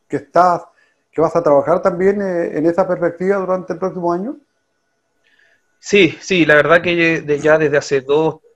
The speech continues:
Speaker 2: tres años, eh, que estoy cumpliendo ese rol también en el, en el equipo adulto, y, y sí, estamos ya trabajando en, bueno, en, en la conformación del equipo, que ya está prácticamente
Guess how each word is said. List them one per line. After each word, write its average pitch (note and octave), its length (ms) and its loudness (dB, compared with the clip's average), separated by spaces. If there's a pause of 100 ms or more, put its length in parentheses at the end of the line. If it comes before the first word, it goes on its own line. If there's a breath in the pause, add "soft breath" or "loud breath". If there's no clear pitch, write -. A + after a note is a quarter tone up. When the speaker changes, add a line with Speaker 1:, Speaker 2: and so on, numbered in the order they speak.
Speaker 2:
tres C#3+ 180 -2
años, E3 420 0
eh, D#3+ 280 -8
que - 100 -14
estoy D3 220 -6
cumpliendo D3+ 420 -4
ese D#3 180 0
rol E3 240 -2
también D#3+ 340 -2
en D#3+ 140 -4
el, D3+ 320 -6
en C#3 120 -10
el C#3 120 -8
equipo D#3+ 260 -4
adulto, E3 460 -2
y, D3+ 100 -8
y C#3+ 120 -10
sí, D#3+ 140 -6
estamos D3+ 520 -2
ya D3+ 240 4
trabajando D#3+ 680 0
en, D#3 720 -8 (880 soft breath)
bueno, D3+ 180 0
en, C#3 120 -4
en C3+ 120 -4
la C3 80 0
conformación C3+ 560 -2
del D#3 140 -2
equipo, D#3+ 400 -6
que D3+ 100 -8
ya D3+ 140 -2
está D3 360 2
prácticamente D3 1300 -2